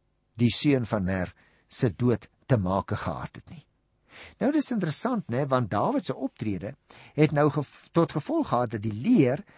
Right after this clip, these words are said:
waarvan Joab die bevelvoerder was in die hele Israel, dis ook hulle wat vir Dawid nog nie as koning erken het nie, dat hulle nou begin besef het dat Dawid nie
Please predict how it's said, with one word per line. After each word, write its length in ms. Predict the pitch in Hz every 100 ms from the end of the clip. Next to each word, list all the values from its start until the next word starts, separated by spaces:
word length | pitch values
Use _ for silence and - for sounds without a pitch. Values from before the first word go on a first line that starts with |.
| _
waarvan 340 | - 123 131 107
Joab 320 | 113 190 175
die 100 | 113
bevelvoerder 680 | 101 - 240 214 - 131 110
was 220 | 117 117
in 60 | 123
die 160 | 127
hele 240 | 226 240 233
Israel, 480 | - 101 52 - _ _ _ -
dis 360 | 110 147 -
ook 220 | 233 262 -
hulle 240 | 123 196
wat 180 | 143 -
vir 120 | 110
Dawid 360 | 110 135 151 98
nog 420 | 98 135 202 -
nie 340 | 123 202 233 -
as 260 | 175 -
koning 420 | - 226 220 208
erken 380 | 214 170 - 311
het 180 | 285 -
nie, 160 | 78 - _ _ - - -
dat 200 | 120 110
hulle 200 | 104 196
nou 160 | 220 180
begin 280 | 135 120 113
besef 340 | 98 - 131 107
het 120 | - _ _
dat 200 | 113 98
Dawid 380 | 98 98 113 87
nie 240 | 98 135